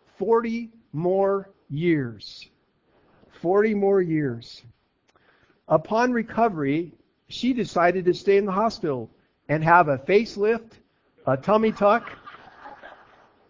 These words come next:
liposuction, an extreme makeover. Extreme makeover. Two months later, as she recovered from her surgery out of the hospital, she was hit by a car and she was killed.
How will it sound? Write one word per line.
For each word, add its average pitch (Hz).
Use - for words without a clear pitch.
liposuction, 214
an 196
extreme 247
makeover. 170
Extreme 220
makeover. 175
Two 277
months 262
later, 160
as 151
she 202
recovered 160
from 165
her 147
surgery 139
out 147
of 147
the 147
hospital, 147
she 220
was 190
hit 208
by 185
a 196
car 180
and 139
she 170
was 151
killed. 220